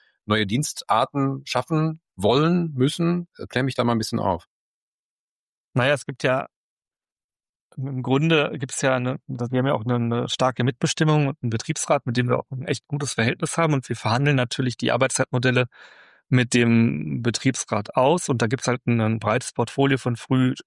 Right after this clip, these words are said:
Speaker 2: Spät- und Nachtdiensten in verschiedenen, äh, Dienstarten, auch für, für Küche, für Hauswirtschaft, für Reinigung, für den Pflegebetrieb. Und, ähm,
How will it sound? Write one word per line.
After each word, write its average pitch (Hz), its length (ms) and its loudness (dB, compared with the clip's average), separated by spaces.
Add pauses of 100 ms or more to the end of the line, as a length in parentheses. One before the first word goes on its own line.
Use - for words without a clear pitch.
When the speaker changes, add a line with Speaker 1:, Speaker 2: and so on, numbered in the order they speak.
(140)
Speaker 2:
Spät- 123 380 -2
und 117 340 -6 (240)
Nachtdiensten 143 760 -2
in 123 120 2
verschiedenen, 120 640 -2 (520)
äh, 113 200 0
Dienstarten, 139 640 0
auch 123 180 0
für, 120 160 -6
für - 140 -6
Küche, 131 320 0
für 113 140 0
Hauswirtschaft, 120 680 0
für - 260 -4
Reinigung, 123 600 2 (380)
für 120 180 2
den 113 80 -2
Pflegebetrieb. 127 720 0 (640)
Und, 127 380 0
ähm, 113 340 0